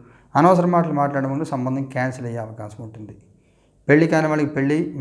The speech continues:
పెళ్లి కాని వాళ్ళకి ప్రెగ్నెన్సీ కన్సీవ్ అయ్యే అవకాశం ఉంటుంది. సంతాన యోగాలు బలంగా ఉన్నాయి.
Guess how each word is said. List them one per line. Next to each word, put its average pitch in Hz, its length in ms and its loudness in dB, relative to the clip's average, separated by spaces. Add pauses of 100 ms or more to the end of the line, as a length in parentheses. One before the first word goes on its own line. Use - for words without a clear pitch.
(160)
పెళ్లి 135 160 2
కాని 143 60 -2
వాళ్ళకి 143 220 0
ప్రెగ్నెన్సీ 156 480 0
కన్సీవ్ 143 340 -2
అయ్యే 139 140 -2
అవకాశం 131 460 -4
ఉంటుంది. 123 260 -6
సంతాన 127 420 -2
యోగాలు 123 280 -2
బలంగా 104 380 -4
ఉన్నాయి. 101 440 -6